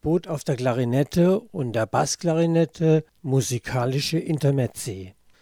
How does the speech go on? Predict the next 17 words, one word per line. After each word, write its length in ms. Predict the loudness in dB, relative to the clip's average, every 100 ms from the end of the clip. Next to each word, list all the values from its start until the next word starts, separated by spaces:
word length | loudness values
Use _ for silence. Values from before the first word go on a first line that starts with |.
| _
Am 140 | -10 -10
Freitag, 420 | -4 -4 0 0
den 160 | 0 -2
zweiten 640 | -6 -4 -2 -2 -2 -6
September, 1000 | -6 -10 -10 -10 -8 -6 -4 -2 -2 -4
las 480 | -6 0 2 2 -2
Ursula 480 | 2 2 4 4 4
Paszer 960 | 2 -2 -2 -6 -14 -4 0 0 -2 -6 -18 _ _ -20 _
unter 180 | -2 2
dem 220 | 2 2
Titel 500 | -2 2 4 4 2
Der 120 | 0
Duft 300 | 2 2 0
von 240 | -4 -2 -2
Kardamom 600 | 0 2 4 4 4 2
und 180 | -2
Kaffee, 720 | -4 -8 -8 -8 -2 2 2